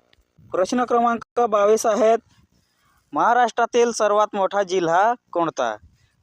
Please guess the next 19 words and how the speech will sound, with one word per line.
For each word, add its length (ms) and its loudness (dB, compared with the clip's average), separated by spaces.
तर 120 2
याचे 280 2
उत्तर 320 0
आहे 360 4
ए, 260 -2
अहमदनगर 640 0
हा 300 2
महाराष्ट्रातील 760 -2
सर्वात 420 0
मोठा 240 -2
जिल्हा 360 -2
आहे. 340 -2
प्रश्न 300 -2
क्रमांक 440 -2
तेवीस 400 0
आहे, 320 2
तहसीलचा 560 0
प्रमुख 420 -2
अधिकारी. 600 -4